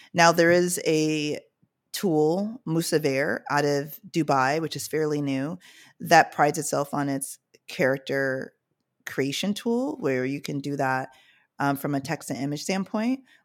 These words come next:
But nvidia, as you know, is known for their video,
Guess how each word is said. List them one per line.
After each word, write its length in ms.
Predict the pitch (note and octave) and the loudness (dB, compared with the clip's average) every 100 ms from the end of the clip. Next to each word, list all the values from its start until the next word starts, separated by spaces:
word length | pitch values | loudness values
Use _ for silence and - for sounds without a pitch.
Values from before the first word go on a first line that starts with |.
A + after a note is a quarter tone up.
| _ _ - F3+ | _ _ -18 0
But 280 | D#3+ D#3 D#3+ | 4 4 2
nvidia, 300 | D#3+ E3 D#3+ | 0 2 4
as 140 | D#3 | 2
you 80 | D3+ | 0
know, 340 | C#3 C3+ C3+ | 0 -2 -4
is 200 | - D3 | -8 -4
known 300 | C#3+ C3+ C#3 | -2 -2 -2
for 180 | - D3+ | -6 -6
their 160 | D3+ D#3+ | -4 -2
video, 720 | B3 B3+ G#3 E3+ D#3+ D#3 | 0 2 4 6 4 2